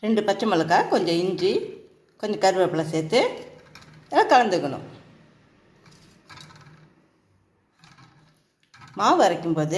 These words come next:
கொஞ்சம் கொஞ்சம் தண்ணி ஊற்றி கெட்டியாக அரைச்சிக்கணும், உளுந்துக்கு எப்போ, உளுந்து வடைக்கு. இப்போ எல்லா இது எல்லாத்தையும் கலக்கணும். அடுப்பில் வாணல் வச்சு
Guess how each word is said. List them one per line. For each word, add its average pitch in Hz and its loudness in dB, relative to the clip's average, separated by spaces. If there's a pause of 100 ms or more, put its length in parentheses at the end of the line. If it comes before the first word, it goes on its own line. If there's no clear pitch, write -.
(160)
கொஞ்சம் 226 -4
கொஞ்சம் 233 -4
தண்ணி 196 0
ஊற்றி - -4 (120)
கெட்டியாக 240 2
அரைச்சிக்கணும், 139 -10 (340)
உளுந்துக்கு 175 0
எப்போ, 160 0 (720)
உளுந்து 214 2
வடைக்கு. 143 -2 (1500)
இப்போ 226 -4
எல்லா 170 0
இது 165 2
எல்லாத்தையும் 156 -2
கலக்கணும். 151 -4 (4000)
அடுப்பில் 170 2
வாணல் 180 0
வச்சு 170 -4